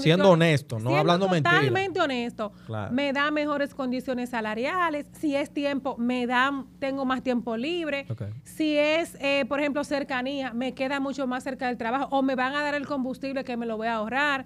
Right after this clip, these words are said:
Speaker 1: Ok.
Speaker 2: O estoy en una situación personal que realmente esta oferta se ajusta más a mí por cualquier". Señores, ser sincero y honesto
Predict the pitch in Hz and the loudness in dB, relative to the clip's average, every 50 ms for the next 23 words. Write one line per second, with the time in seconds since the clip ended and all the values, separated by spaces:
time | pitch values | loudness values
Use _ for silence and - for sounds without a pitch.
0 | - - 123 131 143 139 123 - 285 285 285 294 285 - 302 330 359 381 381 - | -8 -8 -6 -6 -4 -4 -2 2 4 4 4 4 2 2 2 2 2 0 -2 -2
1 | 381 339 359 349 320 254 339 320 - 359 339 311 277 254 247 233 - 277 262 262 | -4 -4 -2 -2 0 0 -2 -2 -2 -4 -4 -2 -2 -2 -2 -2 -2 -4 -2 -2
2 | 254 254 254 254 269 285 254 302 285 277 302 302 294 - 269 254 247 247 233 226 | 0 0 0 0 -2 -4 -4 -4 -6 -6 -6 -6 -6 -4 -6 -6 -4 -6 -6 -6
3 | 247 233 214 240 240 - - 262 240 240 247 247 - 240 226 214 226 277 330 359 | -6 -4 -2 -2 -4 -2 -2 -4 -2 -2 -4 -6 -6 -6 -4 -2 -2 -2 -2 -2
4 | 339 262 - 269 254 247 - 294 294 - - - - - - - - - - - | -2 -4 -2 -2 -2 -2 0 -2 -4 -4 -6 -12 -20 -20 -20 -20 -20 -20 -18 -8
5 | - 302 302 311 294 262 214 - - 294 294 330 320 - 440 427 - - - 226 | -6 -2 -2 -2 -2 -2 -6 -6 -4 -2 -2 -2 -2 -4 -4 -4 -4 -4 -4 -2
6 | 220 220 220 233 226 220 226 233 226 220 214 220 - - 254 302 - | -2 0 0 -2 -2 -2 -2 -2 -2 -4 -4 -6 -8 -8 -8 -8 -8